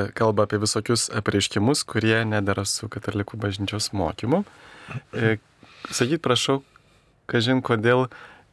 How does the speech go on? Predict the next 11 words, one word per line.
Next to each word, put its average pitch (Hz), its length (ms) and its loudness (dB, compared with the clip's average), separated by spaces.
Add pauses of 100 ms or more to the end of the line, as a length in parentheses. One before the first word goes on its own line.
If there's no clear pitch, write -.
(100)
graikų 120 400 2
bažnyčia, 113 540 2
Atono 120 320 2
vienuoliai 117 400 2
mus 120 180 0
katalikus 110 640 0
vadina 120 340 4
atskilėliais 117 720 2
ir 113 140 2
net 117 260 2
eretikais, 117 640 0